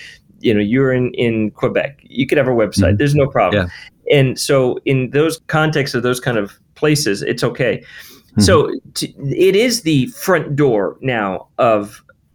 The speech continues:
Speaker 1: the church. People
Speaker 2: Mm-hmm.
Speaker 1: will go to the website before they ever come to that church service.
Speaker 2: Absolutely.
Speaker 1: And what they see is going to give them that impression. Y-, you know, and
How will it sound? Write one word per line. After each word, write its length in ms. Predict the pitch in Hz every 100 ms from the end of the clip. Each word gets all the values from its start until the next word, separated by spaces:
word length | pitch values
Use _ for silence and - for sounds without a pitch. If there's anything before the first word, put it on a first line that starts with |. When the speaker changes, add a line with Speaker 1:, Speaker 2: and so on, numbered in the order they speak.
| _
Speaker 1:
the 180 | 131 123
church. 440 | - 107 - - - _ _ _ _ -
People 340 | 170 - 95
Speaker 2:
Mm-hmm. 100 | 123
Speaker 1:
will 160 | 143 147 139
go 420 | 156 147 113 120
to 240 | 123 135
the 100 | 120
website 640 | 117 131 127 - 117 - -
before 360 | 110 104 139 120
they 220 | 113 -
ever 260 | 120 113 107
come 340 | - 127 113 -
to 180 | 117 98
that 220 | 95 -
church 220 | 107 110
service. 260 | 107 104 -
Speaker 2:
Absolutely. 360 | 98 - 85 82 _ -
Speaker 1:
And 360 | 143 120 117 -
what 360 | 127 135 165 -
they 180 | 143 127
see 580 | - 262 254 143 151 139
is 220 | 135 120
going 340 | 131 131 131
to 140 | - 120
give 320 | 127 190 160
them 160 | 117
that 200 | 110 110
impression. 680 | 110 104 185 208 - 101 143 - - _ _ - -
Y-, 140 | 202 -
you 140 | 190
know, 140 | 185
and 300 | 170 233 -